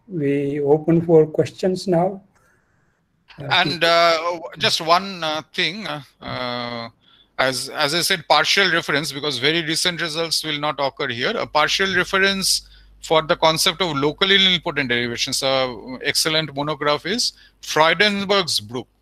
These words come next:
Speaker 2: G. Freudenberg. You have heard, you have seen his name occurring in the slides. Algebraic theory of locally nilpotent derivations. So there was, there is a second edition. You should look at that, because the first edition, two thousand six,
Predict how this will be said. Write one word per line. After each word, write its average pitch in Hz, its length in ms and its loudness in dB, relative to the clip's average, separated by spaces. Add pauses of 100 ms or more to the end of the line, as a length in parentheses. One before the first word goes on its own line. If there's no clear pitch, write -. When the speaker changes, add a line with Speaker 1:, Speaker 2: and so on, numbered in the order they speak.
(120)
Speaker 2:
G. 151 220 -6
Freudenberg. 143 680 -2
You 139 160 -6
have 151 120 0
heard, 139 440 -2
you 147 80 -2
have 151 100 -4
seen 160 220 -4
his 143 240 -4
name 139 260 -4
occurring 127 520 -6 (540)
in 117 100 -8
the 120 100 -4
slides. 123 600 -2 (260)
Algebraic 165 580 2
theory 170 360 2
of 165 280 0
locally 143 360 -6
nilpotent 127 420 -8
derivations. 104 600 -6
So 117 400 -6
there 123 160 -2
was, 123 480 -4 (520)
there 131 140 -2
is 135 80 -4
a 151 80 2
second 165 420 0
edition. 143 420 0
You 147 60 -4
should 123 220 -8
look 135 220 -4
at 98 180 0
that, 101 160 -6 (100)
because 123 180 -12
the 127 60 -6
first - 300 0
edition, 165 500 -4
two 156 100 -14
thousand 160 420 -6
six, - 460 -8